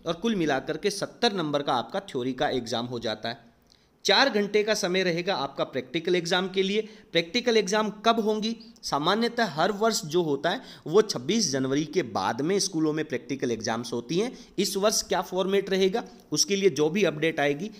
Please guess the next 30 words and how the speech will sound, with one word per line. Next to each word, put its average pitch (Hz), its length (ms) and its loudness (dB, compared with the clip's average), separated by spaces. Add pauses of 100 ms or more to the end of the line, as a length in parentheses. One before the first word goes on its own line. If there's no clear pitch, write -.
(140)
आपको 139 260 0
हमारे 139 320 0
चैनल 135 320 -2
के 165 120 -2
ऊपर 147 260 0
हंड्रेड 156 420 -2
परसेंट 180 340 -2
सही 185 380 0
न्यूज़ 139 260 -2
जो 127 180 -4
है, 165 240 -6 (240)
वो 175 100 2
आपको 160 300 0
उपलब्ध 170 280 -4
करवा 104 280 -4
दी 107 160 -8
जाएगी। 92 360 -10 (440)
ये 247 520 0
तीस 262 220 2
नंबर 208 220 0
का 190 100 0
प्रैक्टिकल 180 460 -2
होगा, 180 460 0 (220)
तीस 240 200 2
नंबर 170 200 0
का 170 100 0
प्रैक्टिकल 151 440 -4
एग्जाम 131 380 -2
होना 104 280 -8
है। 98 200 -14